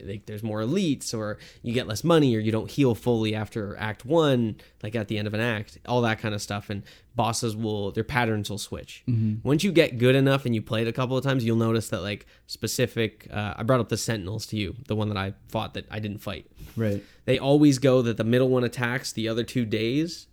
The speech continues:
Speaker 1: and they switch.
Speaker 2: Mm-hmm.
Speaker 1: Days, attacks, and so on and so forth. And they just keep doing that.
Speaker 2: Yeah.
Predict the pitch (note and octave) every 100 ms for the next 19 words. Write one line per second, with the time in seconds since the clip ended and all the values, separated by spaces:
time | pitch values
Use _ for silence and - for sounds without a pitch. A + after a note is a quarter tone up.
0 | _ A2 G#2+ G#2 - C#3+ - - - -
1 | - - A#2 A2 G2 - G#2+ A#2 G2+ G2
2 | - - - - - - - - G#2+ G2+
3 | G#2+ D#2+ G#2+ A2 G#2+ A2+ - B2 A2+ G2
4 | E2+ - A2+ G2